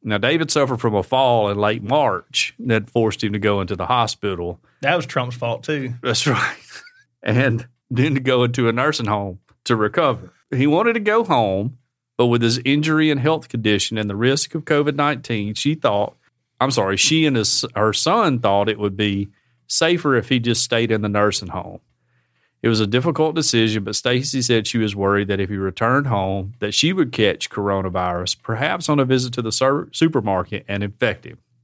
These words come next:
Speaker 1: I don't know that I agree with that, but we'll get back to that. We'll
Speaker 2: Okay.
Speaker 1: circle back.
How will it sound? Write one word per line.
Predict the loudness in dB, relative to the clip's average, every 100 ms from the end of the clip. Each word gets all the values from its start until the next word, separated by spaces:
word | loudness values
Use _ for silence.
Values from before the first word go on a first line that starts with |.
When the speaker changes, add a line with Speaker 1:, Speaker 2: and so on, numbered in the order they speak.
| _ -4
Speaker 1:
I |
don't | 0
know | 2
that | 4
I | 4 2
agree | 0 -2
with | 0 0
that, | -2 -2 -8 _ _
but | 0 0 -2 _ _ _ -2
we'll | 0
get | 2 0
back | 0 0
to | -4
that. | -4 -4 -4
We'll | -2
Speaker 2:
Okay. | 0
Speaker 1:
circle | 0 0 0
back. | 0 -2